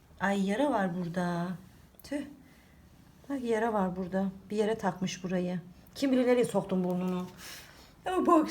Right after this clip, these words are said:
şuna bak, bak, bak, üstüne çıktı bak. Kız, o tarafta da var meme. Bak ona bak. Bak fıstıklarıma bak. Kız, sizi yerim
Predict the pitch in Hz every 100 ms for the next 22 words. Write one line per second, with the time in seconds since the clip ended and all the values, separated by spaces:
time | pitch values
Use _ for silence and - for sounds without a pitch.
0 | - 311 294 277 269 233 226 - 277 -
1 | 277 302 294 - 214 208 - - - -
2 | - - 494 453 - - - - - -
3 | 392 453 453 453 440 415 392 403 403 415
4 | - - - 330 - 349 - 440 392 339
5 | 320 311 294 - - - - - - -
6 | 523 - 339 - 359 277 294 269 262 202
7 | 254 - - 587 - 311 - 277 269 233